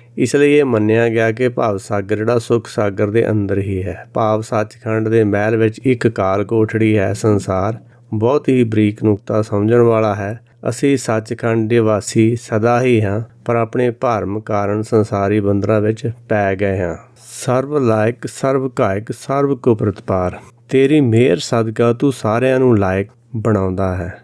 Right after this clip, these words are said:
ਗੁਣਵੰਤਿਆਂ ਨੂੰ ਹੋਰ ਗੁਣ ਦਿੰਦਾ ਹੈ, ਔਗਣ ਹਾਰਿਆਂ ਨੂੰ ਵੀ ਤੂੰ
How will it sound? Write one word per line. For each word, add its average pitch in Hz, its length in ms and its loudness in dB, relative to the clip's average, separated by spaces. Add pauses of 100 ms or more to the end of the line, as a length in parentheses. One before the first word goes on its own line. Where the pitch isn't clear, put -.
(260)
ਗੁਣਵੰਤਿਆਂ 120 800 4
ਨੂੰ 143 160 2
ਹੋਰ 113 280 4
ਗੁਣ 107 280 2
ਦਿੰਦਾ 95 480 0
ਹੈ, 87 280 -4 (280)
ਔਗਣ 135 340 2
ਹਾਰਿਆਂ 131 400 2
ਨੂੰ 123 160 4
ਵੀ 117 120 6
ਤੂੰ 113 240 0